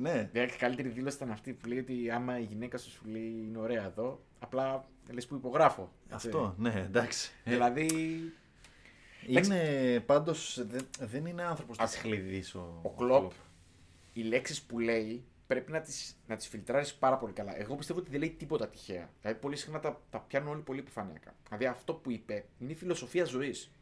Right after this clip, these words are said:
Speaker 1: Ναι.
Speaker 2: Δι-, αυτό που είπε για τη γυναίκα του. Δηλαδή, σου λέει το ότι, εντάξει, μην, δεν είναι απλά η γυναίκα, είναι το πώς περνάω εγώ, η οικογένειά μου,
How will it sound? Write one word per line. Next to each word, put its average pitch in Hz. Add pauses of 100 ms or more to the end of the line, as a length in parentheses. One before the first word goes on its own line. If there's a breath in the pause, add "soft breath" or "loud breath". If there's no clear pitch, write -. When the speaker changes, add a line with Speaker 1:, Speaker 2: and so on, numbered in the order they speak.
(100)
Speaker 1:
Ναι. 127
Speaker 2:
Δι-, 110
αυτό -
που 123
είπε 120
για 107
τη -
γυναίκα 101
του. -
Δηλαδή, 123
σου 139
λέει 147
το 147
ότι, 123 (340 loud breath)
εντάξει, -
μην, 180
δεν 156
είναι 196
απλά 123
η 104
γυναίκα, 101
είναι 147
το 135
πώς 131
περνάω 135
εγώ, 110
η -
οικογένειά 107
μου, 104